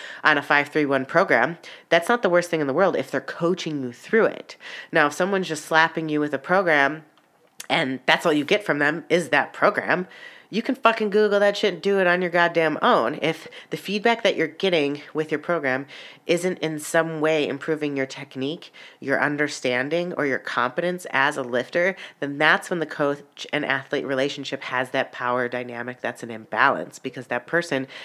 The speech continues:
is taking advantage of you 'cause they're just shoving something in your face that you could have found on the internet on your own. So another example of a shitty coach is someone, I honestly feel like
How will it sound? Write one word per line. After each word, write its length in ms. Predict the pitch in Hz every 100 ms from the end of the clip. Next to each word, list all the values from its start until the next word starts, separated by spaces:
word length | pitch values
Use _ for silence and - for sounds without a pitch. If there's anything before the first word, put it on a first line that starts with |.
| -
is 120 | 131
taking 360 | - 139 139 123
advantage 480 | 113 131 135 123 113
of 140 | 107
you 140 | 107
'cause 160 | 95 -
they're 120 | 123
just 200 | 117 104
shoving 420 | - - 139 135
something 400 | 139 139 135 139
in 80 | 135
your 140 | 131 131
face 240 | 170 160
that 100 | 123
you 180 | 120 135
could 180 | 143 123
have 60 |
found 320 | - 120 117 120 - - -
on 160 | 143 147
the 160 | 139
internet 420 | 123 117 117 113 - - -
on 160 | 123
your 180 | 117 104
own. 380 | 131 120 - - - - - - -
So 480 | - 180 165 160 160 - - _ _ -
another 280 | 208 233 202
example 380 | 160 156 147 143
of 140 | 135
a 40 |
shitty 280 | 135 147 135
coach 400 | - 76 - - - - - - -
is 180 | 175 180
someone, 460 | 185 180 185 185 180 -
I 240 | - 208 226
honestly 320 | 220 220 226
feel 160 | 214 190
like 300 | 185 175